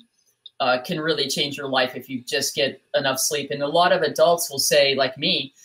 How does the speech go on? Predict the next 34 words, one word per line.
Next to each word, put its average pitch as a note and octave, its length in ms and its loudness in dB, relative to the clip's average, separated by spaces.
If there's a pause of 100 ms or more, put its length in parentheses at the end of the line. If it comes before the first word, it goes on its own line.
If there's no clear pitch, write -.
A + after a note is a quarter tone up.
(160)
"I G3 160 4
only F#3+ 180 2
need D#3+ 180 -2
four D3 200 -2
to C#3+ 80 -4
five C#3 240 -2
hours C3+ 280 -2
of - 60 -4
sleep." C3 320 -4
I A3 140 0
don't D#4 240 0
sleep E3+ 500 0
well D3 540 4 (440)
through D#3+ 420 -2
the, C#3 520 0 (420)
through D#3+ 180 -8
the C#3+ 100 0
whole D3 220 -2
night. C#3+ 220 0
I'm, C#3+ 160 -4 (120)
I've D3 140 0
always F#3+ 200 2
been G#3 100 0
a E3+ 60 4
light D3 320 2
sleeper. D#3 680 0
Or, - 180 4
what A3+ 120 0
kind A4 180 -6
of A3+ 40 2
a G#3+ 40 -2
sleeper F3+ 320 -2
are C#3 140 0
you? C3+ 340 -6